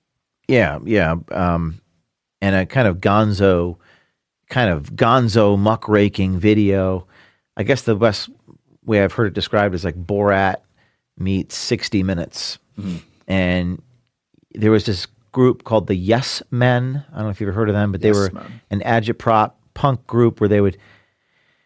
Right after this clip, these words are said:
Speaker 1: you know, um, it's like Borat. They would go to oil conferences and they would, they would, um, uh, dress up as in these large survival ball suits, and they
Speaker 2: Yeah.
Speaker 1: would say, "The world's going to be, global warming is gonna kill us all."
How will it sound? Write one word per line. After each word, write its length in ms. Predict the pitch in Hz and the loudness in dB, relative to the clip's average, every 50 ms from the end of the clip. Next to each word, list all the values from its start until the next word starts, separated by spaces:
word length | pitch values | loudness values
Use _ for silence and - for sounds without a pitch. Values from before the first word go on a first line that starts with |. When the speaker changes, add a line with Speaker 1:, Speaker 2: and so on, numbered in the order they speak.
| _ _ _ - - | _ _ _ -12 -6
Speaker 1:
you 100 | - 156 | -2 2
know, 220 | 127 120 107 104 - | 2 2 2 2 2
um, 400 | 110 104 104 101 98 98 98 - | 2 2 2 2 2 0 -2 -6
it's 120 | - 120 - | -2 0 2
like 160 | 131 107 95 | 2 2 4
Borat. 400 | 151 160 151 123 101 87 87 - | 4 4 6 4 4 2 2 2
They 100 | 123 113 | 2 2
would 140 | 110 104 101 | 2 4 4
go 140 | 127 120 113 | 4 4 6
to 180 | 113 104 98 - - | 4 2 2 0 2
oil 240 | - 127 127 127 117 | 4 4 6 4 4
conferences 680 | - - 127 127 113 131 123 110 - 127 120 117 104 113 | 2 0 -2 -2 -2 -2 -4 -2 0 2 2 2 2 2
and 100 | 104 98 | 2 2
they 100 | 101 98 | 2 2
would, 220 | 95 95 85 - | 2 2 0 0
they 140 | - 101 95 | 2 2 2
would, 160 | 98 98 98 | 2 2 2
um, 320 | 95 92 92 90 90 92 - _ _ _ _ - _ - | 2 2 0 -2 -4 -6 -10 _ _ _ _ -18 _ -4
uh, 320 | 101 95 92 90 90 - - 113 | 0 0 2 2 2 0 -2 -6
dress 340 | 98 - - 151 131 127 - | -8 0 0 2 2 2 2
up 160 | 131 117 - 117 | 0 2 2 2
as 300 | 101 98 87 - - - - - - - _ _ | 2 2 0 -2 -6 -10 -16 -20 -20 -20 _ _
in 180 | - 110 92 92 | -6 -4 -2 0
these 220 | 101 98 90 87 | 0 -2 -2 0
large 400 | 117 113 120 120 120 113 92 - | 0 2 4 4 2 2 0 -4
survival 680 | - - - 113 98 90 104 104 113 120 117 120 113 | -6 -4 -4 -4 -2 0 2 2 2 2 2 0 -2
ball 280 | 104 113 110 113 107 101 | 0 2 4 4 4 2
suits, 600 | - - - 120 113 113 123 - - - - - | 0 0 2 2 2 2 2 -2 -6 -8 -8 -8
and 160 | - 110 104 101 | -8 -2 0 2
they 60 | 101 | 2
Speaker 2:
Yeah. 60 | 104 | 2
Speaker 1:
would 120 | 104 87 | 0 -2
say, 240 | - - 117 107 101 | 0 0 2 2 2
"The 100 | 95 101 | 2 0
world's 380 | 95 107 113 120 117 107 - - | 2 4 4 4 4 2 0 -2
going 220 | - 110 107 101 | -2 0 0 0
to 80 | 101 92 | 0 0
be, 80 | 107 | 0
global 280 | 98 107 113 110 113 110 | 2 2 2 2 2 2
warming 180 | 110 107 104 101 | 0 0 0 0
is 60 | 92 | 0
gonna 100 | 104 101 101 101 | 2 2 4 4
kill 80 | 101 98 | 4 2
us 120 | - - | 2 2
all." 320 | 107 98 98 98 95 87 | 2 4 4 4 2 0